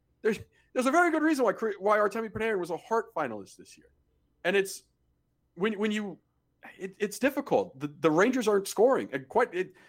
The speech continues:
it's not like Strome, Panarin, and Kakko were doing anything overly great today. Again, not for lack of effort on Kakko's part. As, as much as I love all these Rangers forwards, most of them at least, no one's played well. I-, it's,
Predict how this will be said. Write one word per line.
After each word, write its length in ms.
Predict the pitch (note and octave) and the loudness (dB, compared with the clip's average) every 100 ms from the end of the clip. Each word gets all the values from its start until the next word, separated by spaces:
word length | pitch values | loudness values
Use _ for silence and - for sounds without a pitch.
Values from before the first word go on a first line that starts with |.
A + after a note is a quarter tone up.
| _ | _
it's 160 | G#3 G3 | 0 2
not 240 | B3 D4+ | 2 4
like 160 | B3 G3+ | 4 2
Strome, 480 | - - G3+ A3 G#3+ | 0 0 4 4 4
Panarin, 460 | G3 G3 G3+ G3+ F#3 | 2 4 4 4 2
and 180 | D3 | -2
Kakko 400 | - G#3+ C4+ B3+ | -8 -6 0 2
were 140 | F#3+ D3 | 2 0
doing 320 | C3+ B2+ A#2+ | 0 -2 -2
anything 440 | A#2 G#2+ - A2+ | -6 -8 -8 -6
overly 400 | A2 A2+ A2+ G#2 | -4 -6 -8 -12
great 300 | G2 G2+ G2+ | -12 -10 -10
today. 260 | - G#2+ D#3+ - - | -4 -2 -2 -4 -8
Again, 480 | D#3 B3 G#3 B2 - D3+ | 0 2 2 -2 -8 0
not 240 | D#3+ A#3 | 2 2
for 100 | - | 4
lack 200 | A3 G3 | 4 4
of 100 | D#3+ | 4
effort 220 | F3 F#3+ | 2 2
on 100 | D#3 | 0
Kakko's 440 | A#2 - D4 B3 - | -2 -4 -4 -4 -6
part. 320 | - F#2+ F2+ _ _ _ _ _ _ | -6 -8 -10 _ _ _ _ _ _
As, 140 | G3 F#3+ | -2 0
as 200 | G#3 F#3+ | 0 2
much 160 | B3+ | 2
as 100 | B3+ | 2
I 80 | A3 | 2
love 380 | G3 G#3 D#3+ C#3 _ - _ | 4 4 0 -8 _ -20 _
all 220 | - A3+ D4 | 2 4 4
these 200 | A3 C#3+ | 2 -2
Rangers 320 | B2+ A2+ G2+ | -4 -4 -10
forwards, 440 | - G2+ E2+ - _ | -8 -8 -8 -18 _
most 280 | A#2+ A#3+ - | 0 0 0
of 60 | C#3+ | -6
them 160 | A#2 | -8
at 160 | F#2+ F#2+ | -8 -14
least, 300 | F2+ - - _ _ _ _ _ _ _ | -18 -18 -20 _ _ _ _ _ _ _
no 220 | D#3+ G3+ | -6 -2
one's 240 | D4 E4+ - | 0 0 -2
played 280 | D#4 F#4 | -6 -6
well. 320 | C#4+ A#2+ - - _ _ _ _ _ F#3+ | -6 -10 -14 -20 _ _ _ _ _ -12
I-, 40 | |
it's, 680 | F#3+ F3+ F3 F#3 G#3+ - | -10 -10 -8 -4 -4 -6